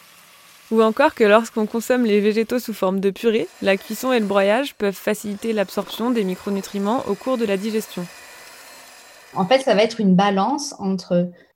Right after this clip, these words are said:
Speaker 2: ce qui est perdu lors de la cuisson, euh, par, euh,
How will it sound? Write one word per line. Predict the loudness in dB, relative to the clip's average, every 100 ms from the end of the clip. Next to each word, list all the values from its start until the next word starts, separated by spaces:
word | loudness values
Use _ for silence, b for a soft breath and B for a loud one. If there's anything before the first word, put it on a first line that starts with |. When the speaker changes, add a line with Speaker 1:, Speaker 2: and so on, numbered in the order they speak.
| -14
Speaker 2:
ce | -14
qui | -4 2 2
est | 4
perdu | 2 0 -4 -6 -4 -2 0
lors | 0 0
de | 2
la | 2 2
cuisson, | -2 -6 -8 -4 -2 -2 -4 -4 -2 -2
euh, | -2
par, | -4 -4 -2
euh, | -4 -6 -6 -6 -6